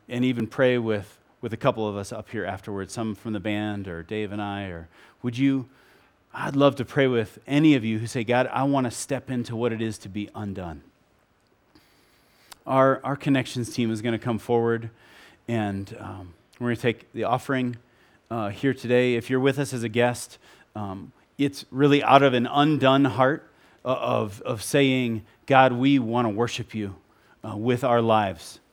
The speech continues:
that we give and we worship him with our finances. And so, um, God, as we, as we finish here today,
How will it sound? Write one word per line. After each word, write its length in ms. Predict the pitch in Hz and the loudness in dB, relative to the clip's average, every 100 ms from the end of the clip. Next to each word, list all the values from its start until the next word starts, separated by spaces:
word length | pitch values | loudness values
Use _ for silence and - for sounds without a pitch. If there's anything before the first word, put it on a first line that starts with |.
| _ _ _ _ | _ _ _ _
that 360 | 123 120 110 101 | -2 2 2 0
we 200 | 113 117 | 0 -2
give 460 | 101 123 123 120 113 | 0 2 4 4 0
and 100 | 101 | -2
we 120 | 104 | 0
worship 320 | 110 107 - | 0 -2 -4
him 160 | 120 113 | -4 -4
with 100 | 98 | -4
our 100 | 92 | -6
finances. 720 | 120 117 113 107 110 110 95 | -4 -2 -2 -4 -8 -8 -8
And 140 | 95 | -12
so, 320 | - 107 92 85 _ - - - - | -8 -8 -8 -12 _ -20 -20 -20 -16
um, 280 | 104 92 87 _ _ 113 | -14 -14 -16 _ _ 4
God, 280 | 139 143 139 | 8 8 6
as 260 | 131 120 | 2 2
we, 380 | 139 180 175 - _ _ _ _ _ _ _ _ | 0 0 -2 -6 _ _ _ _ _ _ _ _
as 140 | 135 131 | -8 -2
we 80 | 185 | -2
finish 520 | - 139 135 139 - | 2 2 4 2 -2
here 240 | 147 143 | 2 2
today, 580 | 139 131 123 120 151 131 | 2 -2 2 2 0 -6